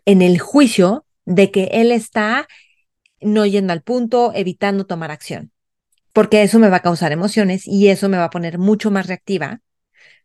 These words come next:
si yo quiero que avance algo o si quiero hacer equipo. ¿Me explico? Entonces es como dejar ir mi inter-, mi inter-, dejar ir mi interpretación, que no tengo la razón y que a lo mejor yo estoy viendo algo que él no, o a lo mejor él está viendo lo mismo que yo,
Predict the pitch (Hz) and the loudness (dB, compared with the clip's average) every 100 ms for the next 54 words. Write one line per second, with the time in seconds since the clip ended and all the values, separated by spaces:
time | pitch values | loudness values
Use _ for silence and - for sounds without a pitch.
0 | _ _ _ - 208 180 180 196 175 165 | _ _ _ -4 0 0 0 0 0 -2
1 | 151 _ - 180 156 156 156 170 160 190 | -4 _ -6 -4 -2 -2 -2 -2 -2 -2
2 | 170 160 156 175 190 156 151 170 156 151 | -2 -2 -4 -6 -6 -8 -6 -4 -6 -6
3 | 156 - 220 - _ _ _ 165 - 175 | -8 -4 -6 -6 _ _ _ -14 -6 -4
4 | 208 - _ - - - - 196 190 185 | -4 -8 _ -20 -20 -20 -2 0 0 4
5 | 233 233 269 247 185 - _ _ 196 180 | 2 4 2 2 2 -6 _ _ -2 -2
6 | 180 208 262 311 311 269 - 196 190 185 | 0 0 2 0 0 0 0 2 2 0
7 | 170 170 - 185 175 233 254 - 233 233 | -4 -6 -8 -8 -2 -2 -2 0 0 2
8 | 220 190 165 156 - 151 165 165 294 _ | 0 0 -4 -8 -10 -8 -4 -4 -6 _
9 | - 160 165 208 233 269 269 233 170 156 | -6 0 4 2 2 0 2 2 0 -4
10 | 160 247 - _ - - _ 214 240 233 | -4 -4 -8 _ -20 -20 _ 2 4 6
11 | 226 247 269 277 - 254 247 240 233 190 | 6 2 -2 -4 -4 -2 -2 0 0 0
12 | 165 214 _ _ - 190 220 220 165 226 | -4 -6 _ _ -2 0 2 2 0 -8
13 | _ 233 247 254 254 320 370 294 - 294 | _ 0 0 -2 -2 -2 -2 -2 -4 -6
14 | 285 262 240 247 320 311 214 190 247 | -6 -4 -2 -4 -8 -6 -6 -6 -8